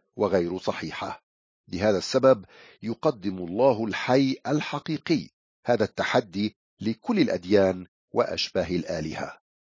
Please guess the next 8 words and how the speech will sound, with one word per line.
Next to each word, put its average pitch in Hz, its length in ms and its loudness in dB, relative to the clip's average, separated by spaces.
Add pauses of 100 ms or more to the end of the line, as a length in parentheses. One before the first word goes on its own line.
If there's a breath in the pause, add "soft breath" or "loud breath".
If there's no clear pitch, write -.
(720)
"اعرضوا 160 420 2
دعواكم"، 127 640 2
يقول 110 360 -4
الرب، 107 380 2
"وقدموا 107 760 0
حججكم، 95 920 -2 (480 soft breath)
أحضروا 139 600 0
أصنامكم 120 840 -2